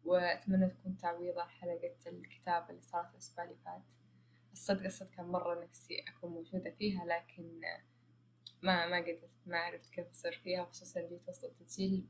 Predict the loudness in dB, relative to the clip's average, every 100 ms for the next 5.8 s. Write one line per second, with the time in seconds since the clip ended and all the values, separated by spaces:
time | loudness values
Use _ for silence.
0 | -8 -8 -8 -12 _ -12 -10 -12 -18 -20
1 | _ _ 2 6 6 8 6 6 2 -4
2 | -6 -6 -8 -10 _ _ _ _ _ _
3 | _ _ -10 -10 -16 _ _ _ 6 8
4 | 6 2 -4 -14 2 4 4 0 -4 4
5 | 6 6 2 -4 _ 4 4